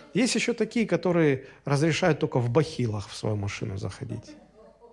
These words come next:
Потому что для них это, ну, страдание, если вы грязными своими ногами принесете уличную пыль, понимаете, в его машину.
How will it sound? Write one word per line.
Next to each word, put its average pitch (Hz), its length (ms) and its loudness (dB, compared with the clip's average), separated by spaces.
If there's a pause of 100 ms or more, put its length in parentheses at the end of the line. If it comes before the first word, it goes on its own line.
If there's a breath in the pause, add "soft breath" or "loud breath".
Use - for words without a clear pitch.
(600 loud breath)
Потому 170 120 0
что 165 120 2
для 196 100 8
них 233 200 4
это, 214 400 4
ну, 214 180 2
страдание, 214 800 2
если 123 260 0
вы 131 180 2 (440 loud breath)
грязными 170 720 8
своими 156 400 4
ногами 156 420 6
принесете 127 580 0
уличную 127 520 0
пыль, 185 300 2 (360 loud breath)
понимаете, 143 360 2
в 120 80 -2
его 139 380 4
машину. 104 680 -2